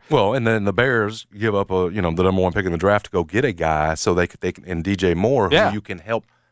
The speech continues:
Speaker 1: use him to find out about
Speaker 2: That's
Speaker 1: your
Speaker 2: right.
Speaker 1: quarterback.
Speaker 2: That's right.
Speaker 1: He'll either help him develop him, Justin Field, or he'll, could end up being the death of him
Speaker 2: That's
Speaker 1: because
Speaker 2: right.
Speaker 1: you went
Speaker 2: He
Speaker 1: and
Speaker 2: sheds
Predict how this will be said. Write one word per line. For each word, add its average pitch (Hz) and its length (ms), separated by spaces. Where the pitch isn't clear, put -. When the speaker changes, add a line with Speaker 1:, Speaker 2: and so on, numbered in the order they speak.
Speaker 1:
use 120 320
him 139 180
to 117 140
find 151 420
out 214 240
about 139 60
Speaker 2:
That's 147 180
Speaker 1:
your 127 120
Speaker 2:
right. - 120
Speaker 1:
quarterback. 95 300
Speaker 2:
That's 143 120
right. 143 220
Speaker 1:
He'll 120 180
either 113 220
help 123 180
him 113 120
develop 113 480
him, 247 180
Justin 170 340
Field, 190 220
or 170 300
he'll, 147 200
could 151 120
end 208 160
up 156 120
being 151 160
the 127 80
death 196 260
of 117 160
him 135 220
Speaker 2:
That's 110 100
Speaker 1:
because 131 140
Speaker 2:
right. 110 60
Speaker 1:
you 123 80
went 135 180
Speaker 2:
He - 20
Speaker 1:
and 135 60
Speaker 2:
sheds 131 120